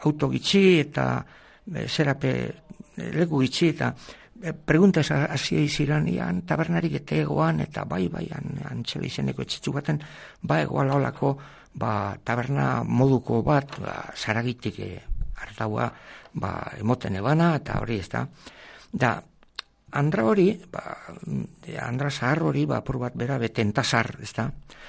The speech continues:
Tentasar edo burlesar, hasi jakien, e, baina zuek edaten badakizue, ba, edaten badakizue, bai, edaten, o, ba, ez, zur-, bai, zurpetik, hori da. <laughs> Gero, Urdaibai aldean be, bigarren anekdotatxo bat daukat batuta aspaldi, ez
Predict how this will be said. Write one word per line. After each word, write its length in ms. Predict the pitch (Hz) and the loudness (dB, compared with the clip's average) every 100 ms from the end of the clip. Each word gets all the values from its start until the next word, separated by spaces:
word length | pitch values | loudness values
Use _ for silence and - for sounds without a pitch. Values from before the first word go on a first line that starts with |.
| - | -10
Tentasar 480 | - 107 135 - 135 | -4 0 0 0 0
edo 140 | 113 104 | 0 2
burlesar, 640 | 113 113 131 143 131 127 - - - - | 2 2 4 6 4 4 -2 -20 -16 -6
hasi 200 | 110 143 | -4 0
jakien, 420 | 123 117 120 110 | 0 2 2 2
e, 80 | 113 107 - - - - - | 2 0 -8 -20 -18 -20 -12
baina 200 | - 139 | 0 2
zuek 260 | 151 254 240 | 4 6 6
edaten 360 | 175 185 165 156 175 | 6 4 2 0 -2
badakizue, 560 | 160 180 156 143 - 131 | 0 0 0 -2 0 0
ba, 120 | 135 135 - - | 0 -2 -6 -4
edaten 340 | 139 170 147 | -2 0 0
badakizue, 420 | 147 165 165 156 - 107 - | 0 -2 -6 -8 -8 -10 -12
bai, 420 | 104 104 113 120 | -4 0 0 0
edaten, 580 | 107 170 208 - 220 202 | 2 2 0 0 2 2
o, 140 | 165 165 | 2 0
ba, 140 | 214 | 0
ez, 120 | 151 - | -2 -4
zur-, 340 | - - 196 - | -4 -2 -2 0
bai, 180 | 135 160 | 2 2
zurpetik, 840 | - 147 135 - - 107 - - | 4 2 2 -2 -6 -6 -6 -8
hori 200 | 117 123 120 | -4 -2 -2
da. 80 | - - 120 - - | -4 -8 -8 -8 -12
<laughs> 440 | - - - - | -14 -12 -14 -4
Gero, 160 | 151 226 - | 0 0 2
Urdaibai 540 | 185 180 240 254 254 | 2 6 6 8 6
aldean 400 | 226 214 208 190 | 6 6 4 4
be, 140 | 170 180 - - - | 4 0 -2 -14 -10
bigarren 440 | 139 196 190 175 131 | 2 2 4 2 4
anekdotatxo 580 | 147 139 123 120 - 120 | 4 2 0 -2 0 0
bat 140 | 127 | 0
daukat 240 | 117 135 | -2 -2
batuta 400 | 117 - - - | -2 -2 -4 -4
aspaldi, 400 | - - 113 104 | -6 -2 -2 0
ez 80 | 92 | -4